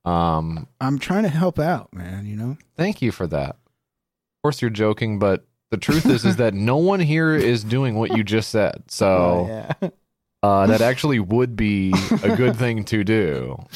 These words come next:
Speaker 2: I forgot for a second that it could, it's also not a joke.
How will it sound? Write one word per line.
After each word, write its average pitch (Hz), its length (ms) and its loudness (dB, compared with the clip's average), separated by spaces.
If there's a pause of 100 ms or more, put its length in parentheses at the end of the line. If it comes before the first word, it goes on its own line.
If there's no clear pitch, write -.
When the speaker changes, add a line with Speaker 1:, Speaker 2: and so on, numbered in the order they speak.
(340)
Speaker 2:
I 131 80 -4
forgot 131 360 -2
for 120 120 -4
a 110 60 -2
second 110 300 -2
that 101 100 -2
it 92 140 -8
could, - 160 -6
it's - 180 -8
also 101 260 -6
not 87 200 -10
a 90 40 -14
joke. - 320 -18